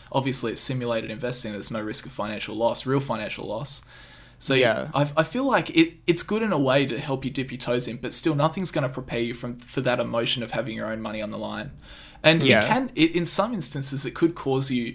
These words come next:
Speaker 1: potentially to rush too quickly into an investment if you're just, you know, 'cause obviously you're,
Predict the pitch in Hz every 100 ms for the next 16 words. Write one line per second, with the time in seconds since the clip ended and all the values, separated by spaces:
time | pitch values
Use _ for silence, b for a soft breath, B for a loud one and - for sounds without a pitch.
0 | - 131 139 131 131 120 - 107 117 123
1 | - - 123 120 - 131 113 107 135 B
2 | B B - 131 127 120 107 117 120 110
3 | 98 110 127 131 127 120 - - B B
4 | B B B 120 123 117 - 180 190 185
5 | - 139 123